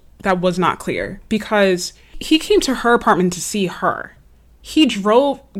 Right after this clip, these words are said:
according to the show, he drove there in his Bentley, parked his car there, went upstairs, got off the elevator with her,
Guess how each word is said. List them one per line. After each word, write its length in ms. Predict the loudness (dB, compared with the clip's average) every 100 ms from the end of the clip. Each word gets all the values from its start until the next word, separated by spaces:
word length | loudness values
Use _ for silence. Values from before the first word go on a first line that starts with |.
| -14 _ _ _ -6
according 540 | -4 0 0 2 2 0
to 320 | -2 0 0
the 80 | 0
show, 360 | 0 4 4 2
he 200 | -2 -6
drove 460 | -2 0 2 0
there 360 | -2 0 -2 -4
in 120 | -6
his 200 | -4 -4
Bentley, 560 | -2 -2 -2 -4 -4 -6 -10 -20 _ _ _ _ -12
parked 260 | 0 0 0
his 160 | -4
car 300 | 0 2 2
there, 420 | 2 -4 -6 -8 -14 _ _ _ _ _ _ _ _ 0
went 160 | 4
upstairs, 640 | 4 4 4 6 6 4 2
got 160 | 6
off 140 | 6 4
the 60 | 0
elevator 360 | -2 -2 -4
with 220 | -2 -4 -4
her, 440 | -2 -2 -2 -6